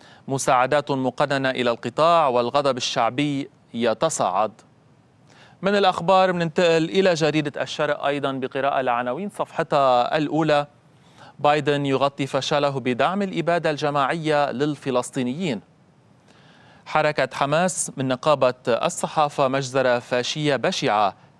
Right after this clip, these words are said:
ارتكبها الاحتلال في غزة. المقاومة تهاجم مواقع إسرائيلية بالصواريخ. أيضًا بعناوين الشرق: وقفات تضامنية وتنديد بالمجازر الإسرائيلية في غزة.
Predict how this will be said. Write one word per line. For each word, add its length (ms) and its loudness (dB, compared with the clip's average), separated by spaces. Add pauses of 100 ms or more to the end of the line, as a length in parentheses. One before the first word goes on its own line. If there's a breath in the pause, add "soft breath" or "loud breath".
(140)
ارتكبها 500 -2
الاحتلال 720 -2 (140)
في 140 -2
غزة. 400 0 (1120 loud breath)
المقاومة 600 2
تهاجم 480 2
مواقع 420 2
إسرائيلية 680 0
بالصواريخ. 960 -2 (1200)
أيضًا 560 0
بعناوين 680 -2
الشرق: 540 -2
وقفات 460 -2
تضامنية 680 -2
وتنديد 520 -2
بالمجازر 580 -2
الإسرائيلية 840 -2
في 240 -6
غزة. 540 -4